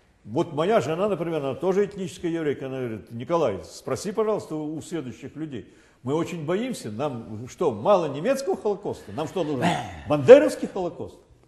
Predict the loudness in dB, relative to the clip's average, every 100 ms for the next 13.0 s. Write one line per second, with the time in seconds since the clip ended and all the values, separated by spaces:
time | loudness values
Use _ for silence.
0 | -20 -18 -8 -4 0 0 0 -8 -20 _
1 | _ -20 -20 -4 4 6 6 6 6 4
2 | 0 4 6 8 6 6 -2 0 4 6
3 | 6 4 4 0 4 4 2 -4 -10 0
4 | 2 2 0 -4 -4 -6 -4 -4 2 0
5 | 4 6 8 6 0 0 4 6 6 2
6 | -12 -14 0 2 4 2 2 2 2 0
7 | -4 -4 -4 -4 -4 -6 -10 -8 -10 -6
8 | -4 -4 -4 -6 -4 -6 -6 -6 -8 -10
9 | -12 -14 -20 -16 -6 4 4 4 0 0
10 | 2 2 2 0 -2 -4 -6 -8 -10 -12
11 | -16 -18 -20 -20 -20 -20 -20 -20 -20 _
12 | _ _ -4 0 0 0 0 0 -2 -8